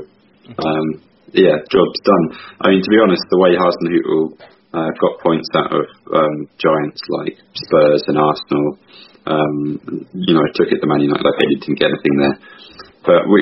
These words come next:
Speaker 2: we already had enough points. And, uh, Wolves, yeah, obviously, um, a couple of weeks ago, that, that, that job had been done already. So, um, I, I kind of expected, uh, these games to be the ones that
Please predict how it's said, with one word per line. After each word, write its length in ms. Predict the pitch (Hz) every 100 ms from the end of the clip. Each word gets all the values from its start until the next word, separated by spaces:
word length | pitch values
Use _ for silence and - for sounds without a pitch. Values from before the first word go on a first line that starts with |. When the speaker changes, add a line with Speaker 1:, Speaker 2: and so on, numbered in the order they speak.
| 110
Speaker 2:
we 140 | 123
already 240 | 135 127 104
had 160 | 104 104
enough 240 | 95 90 -
points. 320 | 90 85 85 -
And, 400 | 85 87 80 78
uh, 320 | 85 80 76 76 -
Wolves, 400 | 104 123 117 113 - _ -
yeah, 240 | 104 101
obviously, 640 | - 98 101 98 98 95 - -
um, 320 | 92 92 92
a 220 | 92 _ -
couple 240 | - 92
of 40 | 92
weeks 80 | -
ago, 160 | 92 92 92 _ _ _ _ _
that, 160 | 107 -
that, 120 | 117 101
that 120 | - -
job 240 | 113 95
had 80 | 98
been 240 | 95 92 90
done 160 | 110
already. 400 | 90 110 82 78 -
So, 80 | 90 87
um, 160 | 90 50
I, 400 | - 104 101 104
I 80 | 104
kind 140 | 104
of 40 | 92
expected, 480 | - - - - - - _ _ _ _ -
uh, 240 | - 85 85 80
these 240 | 92 92 85 -
games 320 | 82 82 -
to 80 | 82
be 80 |
the 160 | 80 80
ones 240 | 82 80 -
that 240 | 80 -